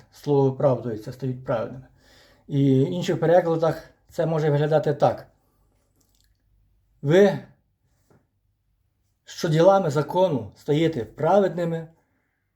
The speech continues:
полишились без Христа, відпали від благодаті». Але ще є одна тема, яка цікавить християн. Чи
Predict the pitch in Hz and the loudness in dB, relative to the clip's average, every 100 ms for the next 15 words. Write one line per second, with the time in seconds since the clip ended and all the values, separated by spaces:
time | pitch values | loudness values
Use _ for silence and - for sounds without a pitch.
0 | _ - 147 143 139 196 196 147 131 139 | _ -2 2 4 4 2 4 2 -2 -4
1 | - 127 117 - - 185 196 - _ _ | -4 -10 -10 -8 0 2 2 -4 _ _
2 | _ _ _ - 131 131 - 180 175 165 | _ _ _ -14 -10 -8 0 2 2 0
3 | 147 143 139 135 120 95 - _ _ _ | -2 -2 0 -2 -4 -6 -16 _ _ _
4 | _ _ _ _ _ _ _ _ _ _ | _ _ _ _ _ _ _ _ _ _
5 | _ _ _ _ _ _ _ _ _ _ | _ _ _ _ _ _ _ _ _ _
6 | _ _ _ _ _ _ _ _ _ _ | _ _ _ _ _ _ _ _ _ _
7 | _ _ _ - 143 143 - 208 208 - | _ _ _ 0 2 4 4 4 4 -6
8 | - _ _ _ _ _ _ _ _ _ | -20 _ _ _ _ _ _ _ _ _
9 | _ - 135 190 175 170 175 175 185 180 | _ -8 2 6 6 4 0 4 4 4
10 | 160 160 165 170 160 160 151 - 143 156 | 0 -2 -4 -4 0 0 0 -4 -6 0
11 | 151 151 135 - _ _ _ _ _ _ | 2 2 -2 -8 _ _ _ _ _ _
12 | _ _ _ _ _ - 160 151 143 | _ _ _ _ _ -4 2 4 4